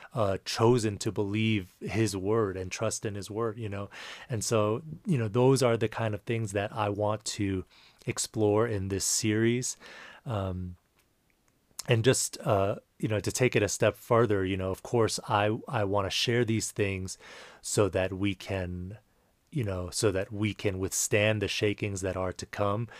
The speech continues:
But ultimately, my end goal, um, because I believe it's the Lord's end goal, is that the church would become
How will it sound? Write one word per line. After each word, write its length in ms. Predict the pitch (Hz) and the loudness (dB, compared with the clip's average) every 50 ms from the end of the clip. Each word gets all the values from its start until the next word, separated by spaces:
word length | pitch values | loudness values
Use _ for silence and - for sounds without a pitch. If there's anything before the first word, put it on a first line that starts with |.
| - - - - - | -20 -20 -20 -20 -4
But 220 | - 139 147 - _ _ | -2 -2 -2 -2 _ _
ultimately, 920 | 170 143 151 165 160 156 - - 127 113 117 117 113 104 104 98 104 123 165 | 2 4 6 6 6 4 4 0 0 0 0 0 0 0 0 0 0 -2 -4
my 340 | 165 123 107 101 101 98 107 | -4 -4 -2 -2 -2 -2 -2
end 520 | 123 - 123 113 107 107 110 110 107 135 - _ - | -2 0 0 2 2 2 0 -2 -4 -6 -10 _ 0
goal, 600 | 110 101 98 104 110 120 127 131 131 147 156 - | 2 4 4 4 4 4 2 0 -2 -4 -8 -8
um, 520 | - 117 98 95 95 90 92 92 90 87 - _ _ _ | -6 -6 -4 -4 -4 -6 -6 -8 -10 -12 -16 _ _ _
because 240 | 117 - - 110 98 | -4 2 2 4 4
I 80 | 104 98 | 4 2
believe 360 | 92 104 95 101 101 92 90 | 2 0 0 0 0 0 0
it's 160 | 95 - - | -2 -4 -6
the 120 | - - 95 | -6 -6 -4
Lord's 380 | 90 98 107 127 143 139 - | -2 2 4 4 4 2 0
end 220 | 127 101 90 90 90 | -4 -4 -6 -6 -6
goal, 360 | 98 92 90 87 87 85 - - - - - - _ | -4 -2 -2 -2 -4 -6 -10 -16 -20 -20 -20 -20 _
is 460 | - 151 127 139 143 143 131 110 101 | 0 2 4 4 4 2 0 -2 -4
that 280 | 90 113 104 104 - - | -2 0 0 0 0 -2
the 80 | 104 92 | -6 -8
church 600 | - - - - - 117 127 135 - - - - | -6 -6 -6 -2 0 0 0 0 0 -4 -6 -4
would 220 | 101 104 95 85 | -4 -4 -4 -2
become 760 | - 98 92 - - - - 117 117 107 98 92 90 90 90 | -2 -4 -4 -4 -8 -6 -4 -2 -2 -2 -4 -6 -8 -8 -10